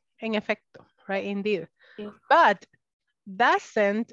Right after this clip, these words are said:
Speaker 1: Jessica take orders during the morning shift? No, she doesn't.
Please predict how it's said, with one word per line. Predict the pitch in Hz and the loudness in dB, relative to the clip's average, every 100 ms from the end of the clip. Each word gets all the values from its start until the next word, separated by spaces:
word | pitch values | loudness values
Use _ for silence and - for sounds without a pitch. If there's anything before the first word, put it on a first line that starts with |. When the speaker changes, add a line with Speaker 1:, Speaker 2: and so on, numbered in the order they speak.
| - | -16
Speaker 1:
Jessica | 185 220 269 - 220 185 160 - _ | -2 2 2 -2 -8 -6 -6 -8 _
take | 220 214 220 - 214 | 0 2 0 -6 -2
orders | 202 214 226 254 285 - | 0 0 2 0 -2 -8
during | 220 262 254 254 | -4 -2 -2 -2
the | 254 | -2
morning | 247 262 277 277 | 0 0 -2 -4
shift? | 269 294 349 - - _ _ _ _ _ _ _ 294 | -6 -4 -4 -6 -16 _ _ _ _ _ _ _ -6
No, | 233 302 | -2 -2
she | - 339 | -2 -2
doesn't. | 226 247 349 233 170 | 0 0 -2 -6 -8